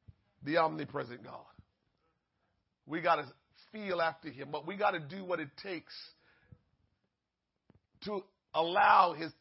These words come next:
tangible presence to be among us, because then will we begin to realize miracles can happen. Because we don't realize sometimes that miracles can happen. It takes us getting to a certain place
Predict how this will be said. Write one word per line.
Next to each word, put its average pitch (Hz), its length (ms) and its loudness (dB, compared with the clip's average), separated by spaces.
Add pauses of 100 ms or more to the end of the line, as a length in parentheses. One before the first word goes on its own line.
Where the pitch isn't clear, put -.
tangible 175 520 -4
presence 139 560 -8 (100)
to 147 80 -12
be 139 200 -8
among 139 400 -8
us, 120 140 -14 (400)
because 151 260 -4 (120)
then 196 400 -2 (220)
will 165 180 -2
we 165 480 -6 (380)
begin 160 500 -4
to 151 120 -8
realize 139 640 -4 (840)
miracles 139 540 -4 (640)
can 123 120 -14
happen. 123 360 -12 (600)
Because 147 260 -4
we 190 100 -4
don't 226 200 4
realize 202 400 6
sometimes 180 520 0 (280)
that 165 140 -4
miracles 180 460 -2
can 139 140 -14
happen. 135 320 -8 (220)
It 202 180 -4
takes 220 340 -4
us 208 240 0
getting 202 260 -2
to 202 120 -14
a - 40 -10
certain 196 340 -4
place 190 360 -8